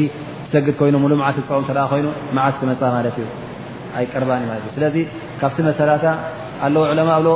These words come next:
ኣብ ሰለስተ መዓልቲ ድሕር ኣብ ንኣብነት እንተ ደኣ ኣብ ዝነውሐ ክንሪኦ እንተ ደኣ ኮይና ወ-፣ ተባዕታይ ኣርባዕተ ክምርዖ ስለ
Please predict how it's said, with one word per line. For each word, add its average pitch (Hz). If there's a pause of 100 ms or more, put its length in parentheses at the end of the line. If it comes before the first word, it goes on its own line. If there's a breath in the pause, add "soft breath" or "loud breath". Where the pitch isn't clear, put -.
(120)
ኣብ 143
ሰለስተ 160
መዓልቲ 151 (100)
ድሕር 139 (720)
ኣብ 135 (400)
ንኣብነት 156 (1500)
እንተ 127
ደኣ 151 (1200)
ኣብ 143
ዝነውሐ 165 (800)
ክንሪኦ 143
እንተ 147
ደኣ 147
ኮይና 151
ወ-፣ 135
ተባዕታይ 143
ኣርባዕተ 139
ክምርዖ 139
ስለ 127